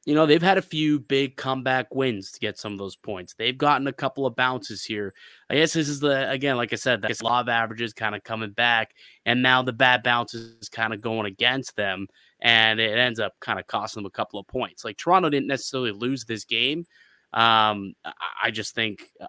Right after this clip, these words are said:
a couple of unlucky bounces and, uh, 'cause, what was there, three of the four goals that were scored on Jones, all were deflections that he had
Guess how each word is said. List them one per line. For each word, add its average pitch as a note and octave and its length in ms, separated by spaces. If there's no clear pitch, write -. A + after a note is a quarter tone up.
a A#2+ 80
couple B2 340
of G#2 180
unlucky B2 520
bounces B2 600
and, A2 280
uh, C3+ 120
'cause, A#2+ 240
what C#3+ 100
was A2 80
there, G2+ 100
three E3 420
of G3+ 60
the E3 60
four D3 460
goals C#3 520
that C3 220
were B2 140
scored C3 320
on B2 180
Jones, A#2 540
all C3+ 440
were B2 320
deflections - 760
that G#2 160
he A2+ 100
had A2 220